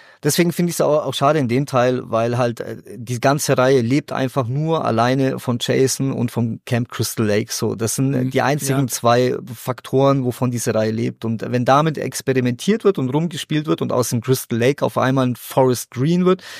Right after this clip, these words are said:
Speaker 1: und aus, äh, Jason auf einmal der Zombie Jason mit Superkräften wird, dann, äh, gefällt es einem Neo zwei Punkt null nicht so gut.
Speaker 2: Verstehe.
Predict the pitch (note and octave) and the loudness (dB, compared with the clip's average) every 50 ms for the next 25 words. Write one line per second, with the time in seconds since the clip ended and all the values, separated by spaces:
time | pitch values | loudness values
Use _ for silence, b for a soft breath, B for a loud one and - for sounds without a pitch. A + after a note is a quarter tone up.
0 | B B B B - A#2 A#2+ B2 A#2 - - - - - A#2+ A#2+ - - - C3+ | B B B B 0 2 2 2 2 0 -4 -6 -6 -8 -8 -6 -4 0 2 2
1 | C3+ D3+ C#3+ - D#3 D3+ D3 A#2+ B2 B2 - A#2+ B2+ C3+ B2+ B2+ A#2+ A#2 A#2 A#2+ | 2 2 0 -2 -2 -2 -2 -2 -2 -2 -2 -2 0 0 0 2 0 0 0 -2
2 | A#2 - - - C#3 C#3+ D3 D#3+ D3 - - C#3+ C3+ D3 C#3 - C#3 B2+ - - | -4 -6 -2 0 0 2 2 -2 -4 0 2 4 4 4 4 2 0 0 0 -2
3 | C#3 - C#3 C3 C#3 C3+ - - - C#3 C#3 D#3 - B B B B B B B | -2 -2 0 0 0 -2 -2 -2 -2 0 0 0 0 B B B B B B B
4 | B B B _ _ - A#2 A#2+ B2 A#2 G#2+ A#2 - A#2+ A2+ - - A2+ A#2 - | B B B _ _ 2 2 2 2 0 0 -2 -2 -2 -2 0 0 0 0 0
5 | G#2+ A2 - - A2+ A2 A2 G#2+ G#2+ A2+ A2+ A2 - - - G#2+ A2 - - G2 | 0 0 0 0 2 2 2 2 2 0 0 -2 -2 -2 -2 -2 -2 -2 -4 -4
6 | G2+ G2+ - - - - A2 A2 G#2+ A2 A2+ A#2+ B2 B2+ C3+ C3+ C3+ C3+ - - | -4 -4 -4 -8 -10 -6 -2 -2 0 2 2 4 4 4 4 2 2 -2 -4 -2
7 | - A#2+ B2 B2+ C3 B2 - - - - - G2 G#2 F#2+ - F#2 F#2+ - - - | -2 0 2 2 0 0 -2 -4 -4 -2 -2 -2 -2 -2 -4 -8 -8 -10 -12 -16
8 | - - - C#3 B2 - - A#2 G2+ G2 G2 | -12 -6 -4 -4 -4 -4 -6 -8 -10 -10 -12